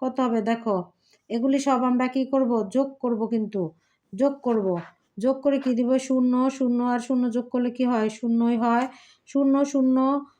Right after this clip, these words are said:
যোগ করলে শূন্য, আর শূন্যর সাথে পাঁচ যোগ করলে পাঁচ হয়, আর এই শূন্য আর এই শূন্য যোগ করলে কত হয়? শূন্য হয়।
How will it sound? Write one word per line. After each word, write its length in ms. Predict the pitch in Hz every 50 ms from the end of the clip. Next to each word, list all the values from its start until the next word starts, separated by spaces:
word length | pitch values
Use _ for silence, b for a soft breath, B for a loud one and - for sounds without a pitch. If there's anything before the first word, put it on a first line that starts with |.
| B _ _
যোগ 140 | 208 269 269 269
করলে 200 | - 262 262 262
শূন্য, 260 | 269 269 262 254 254 254
আর 120 | 247 247
শূন্যর 340 | 240 - 269 262 254 262 254 269
সাথে 160 | 247 - 247
পাঁচ 180 | 226 240 240 233 220
যোগ 120 | 240 254 254
করলে 340 | - - 247 233 233 233 233 247 247 247 -
পাঁচ 320 | - 240 233 233 233 233 233 - -
হয়, 300 | 247 233 233 233 254 277 311 B B B B B B B
আর 140 | 214 214 214
এই 200 | - - 254 262
শূন্য 220 | 247 - 294 285 277
আর 120 | 285 269 277
এই 80 | 277
শূন্য 200 | 269 277 285 269 277 254
যোগ 140 | 262 269 277
করলে 180 | - 262 254 254 254
কত 140 | 254 - 262
হয়? 200 | 247 247 240 247
শূন্য 340 | 240 - 254 247 240 240 240
হয়। 380 | 247 240 233 233 226 226 233 254